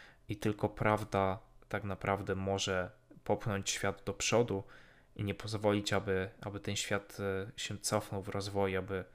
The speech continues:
aby się stoczył i, e, i, i, i aby, e, to wszystko, na co pracowali nasi przodkowie i, i też my przez całe życie, żeby,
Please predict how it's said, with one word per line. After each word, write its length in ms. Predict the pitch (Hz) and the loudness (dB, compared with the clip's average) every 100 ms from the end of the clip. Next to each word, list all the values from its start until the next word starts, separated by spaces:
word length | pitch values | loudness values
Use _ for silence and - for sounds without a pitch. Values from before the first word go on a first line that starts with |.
| - - - - | -20 -20 -20 -12
aby 160 | 101 107 | -6 -2
się 160 | - | 0
stoczył 480 | - - 104 - 101 | 0 0 0 0 -2
i, 240 | 95 92 - - - - - - | -2 -4 -6 -16 -20 -20 -20 -10
e, 520 | 98 95 90 90 - - | -2 0 0 0 -2 -6
i, 40 | 104 | -8
i, 400 | - 95 92 - | -6 -8 -6 -6
i 300 | 87 58 - | -6 -6 -6
aby, 380 | 104 104 98 95 - _ _ _ _ _ - 98 | -4 -2 -2 -2 -6 _ _ _ _ _ -12 -8
e, 360 | 98 95 92 92 | -6 -4 -6 -8
to 80 | - 104 - | -8 -8 -6
wszystko, 540 | - 107 - 101 101 | -4 -4 -4 -4 -4
na 120 | - 104 | -4 -6
co 140 | - | -6
pracowali 680 | - 104 - 104 101 95 92 | -6 -6 -4 -2 -2 -2 -6
nasi 280 | 95 101 - | -8 -10 -8
przodkowie 540 | - 101 - 104 104 | -6 -6 0 0 2
i, 600 | 95 92 73 - - - | -2 -4 -8 -8 -10 -10
i 40 | - | -8
też 260 | 101 - | -8 -6
my 100 | 95 | -6
przez 240 | 90 95 - | -4 -4 -4
całe 280 | 87 85 | -6 -6
życie, 300 | 92 101 - | -4 -4 -4
żeby, 300 | 98 95 95 | -4 -6 -6